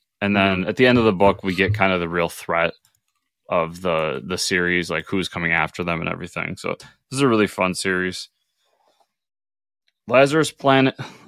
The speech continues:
Speaker 1: Alpha number one. It was okay. It's setting up a big event. It's a lot of moving parts.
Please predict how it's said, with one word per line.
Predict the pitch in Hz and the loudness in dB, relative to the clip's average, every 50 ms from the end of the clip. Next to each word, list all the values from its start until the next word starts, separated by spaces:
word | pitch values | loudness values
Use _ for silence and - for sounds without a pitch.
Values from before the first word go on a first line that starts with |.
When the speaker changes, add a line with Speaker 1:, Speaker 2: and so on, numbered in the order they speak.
| - _ _ - - | -20 _ _ -2 0
Speaker 1:
Alpha | 107 113 117 - - 135 135 131 127 | 2 2 2 2 2 2 2 2 2
number | 120 117 107 104 104 101 95 | 0 0 0 0 0 -2 -4
one. | 90 95 101 104 113 120 131 135 - _ _ _ _ _ _ _ _ _ _ _ _ _ _ _ _ _ - - | -2 -2 0 0 2 0 0 -2 -4 _ _ _ _ _ _ _ _ _ _ _ _ _ _ _ _ _ -6 -4
It | 110 | -2
was | 117 113 | 2 2
okay. | 117 107 - - 101 95 95 95 95 90 85 - - - _ _ _ _ _ _ _ _ _ _ - | 2 2 0 0 0 2 4 4 2 0 -2 -8 -20 -20 _ _ _ _ _ _ _ _ _ _ -4
It's | 98 95 85 - - - - - - - _ _ _ _ _ _ _ | -2 -2 -2 -4 -6 -6 -6 -8 -12 -16 _ _ _ _ _ _ _
setting | - - - - 104 101 104 101 | -10 -6 -2 0 2 2 4 2
up | 98 92 - | 2 2 0
a | 98 | 0
big | 87 101 95 92 | 2 2 2 2
event. | 95 85 - 90 87 87 85 87 85 - _ _ _ _ _ _ _ _ _ _ _ _ - | 2 2 2 0 0 0 0 -2 -4 -6 _ _ _ _ _ _ _ _ _ _ _ _ -10
It's | 92 90 - | -6 -2 -2
a | 95 | -2
lot | 87 90 90 85 87 90 | 0 0 2 2 2 2
of | 90 | 2
moving | 92 92 87 85 87 85 - | 0 0 0 -2 -4 -6 -6
parts. | - 85 82 80 80 78 - - - - - - | -4 -2 -2 -2 -2 -4 -6 -8 -8 -8 -10 -12